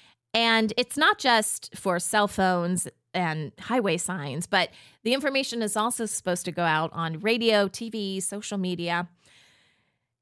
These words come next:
Anyway, they are now wanting to separate and have a special program for Black youth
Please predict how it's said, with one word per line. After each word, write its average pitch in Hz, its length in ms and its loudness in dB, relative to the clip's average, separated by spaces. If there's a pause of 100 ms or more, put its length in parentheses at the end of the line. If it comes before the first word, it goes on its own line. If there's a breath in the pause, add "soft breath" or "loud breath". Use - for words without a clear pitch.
Anyway, 202 640 4 (440 loud breath)
they 240 640 4 (540)
are 226 160 6
now 233 840 4
wanting 214 400 2
to 220 240 -4
separate 220 1000 0 (640)
and 254 220 0
have 247 300 0
a 226 120 0
special 240 540 -2
program 180 720 0
for 165 220 -2
Black 226 580 -2
youth 170 480 -2